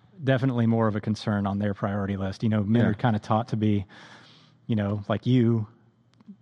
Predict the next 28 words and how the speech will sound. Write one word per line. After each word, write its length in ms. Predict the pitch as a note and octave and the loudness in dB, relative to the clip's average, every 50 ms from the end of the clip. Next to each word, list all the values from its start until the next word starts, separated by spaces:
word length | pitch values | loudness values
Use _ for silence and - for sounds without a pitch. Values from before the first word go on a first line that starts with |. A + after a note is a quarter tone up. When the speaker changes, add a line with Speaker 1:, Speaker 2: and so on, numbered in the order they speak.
| _ _ - | _ _ -16
Speaker 1:
super 400 | - - - B2+ A#2 - A#2+ A2 | -8 -2 -2 0 0 0 0 -2
strong 500 | - - - A#2+ A#2 A2+ A2+ A2+ A#2 G#2+ | -2 -2 0 2 2 4 4 2 2 0
football 360 | - C#3+ C3+ C3+ C3 A#2+ A#2+ | 0 0 0 2 2 2 2
players 560 | G#2+ - C3 A#2+ A#2 A#2 A2+ A2+ A2+ A2 G#2 | 2 2 2 4 4 4 4 4 2 0 0
and 400 | A#2 G#2 G#2 G2+ G2+ G2 G2 G2+ - - C4 | 0 0 0 0 -2 -2 -4 -6 -8 -12 -10
ready 260 | A#3 E3+ C#3 B2 A#2+ | -2 0 2 2 2
to 80 | A2+ A#2 | 2 2
go 140 | A2+ A#2+ A2 | 0 0 0
take 220 | - - B2 A2 | 0 0 0 2
on 100 | A2 G#2+ | 2 2
the 80 | G#2 G2 | 2 2
world. 400 | G2+ A2 A#2 A2 G2+ F#2+ F#2 F2+ | 2 2 2 2 2 -2 -4 -4
Speaker 2:
Mm-hmm. 380 | - G#2 G2+ G3+ G3 E3 - E3+ | -2 0 4 4 4 4 4 2
Speaker 1:
<laughs> 320 | - - G3 G3+ G3 F#3 | 0 -2 -4 -4 0 2
Speaker 2:
Uh, 60 | C#3+ A#2 - | 2 2 4
it, 240 | D3 E3 E3 - - | 2 2 2 2 4
it 80 | D#3+ D3+ | 4 4
adds 300 | C3+ D#3 E3+ E3 E3 C3+ | 4 4 4 4 4 2
a 60 | D3 | 2
whole 320 | C3+ F3+ D#3+ C3+ C3+ C#3+ C#3 | 4 4 4 4 4 2 2
nother 220 | D3 D3 C#3 C#3 | 2 2 2 2
Speaker 1:
<laughs> 160 | B2+ C#3 A#2+ C#3 | 2 4 4 4
Speaker 2:
variable 380 | F3 D3+ A#2 G#2 F#2+ F2+ F#2 B2+ B2+ - | 4 4 4 4 4 4 4 4 4 2
Speaker 1:
Yeah. 80 | A#2+ | 0
Speaker 2:
for 260 | - - B2 B2 B2 B2+ | -2 0 2 2 2 2
sure. 480 | B2 - - D#3 D#3+ B2 G2 F2 F2 F2+ - | 0 -2 0 0 2 2 2 0 -2 -4 -4
Speaker 1:
I, 220 | C3 A#2+ B2 B2+ | -2 0 0 2
uh, 420 | B2 A#2 A#2 A2 G#2+ G#2 G#2 G#2+ | 2 2 2 2 0 -2 -4 -6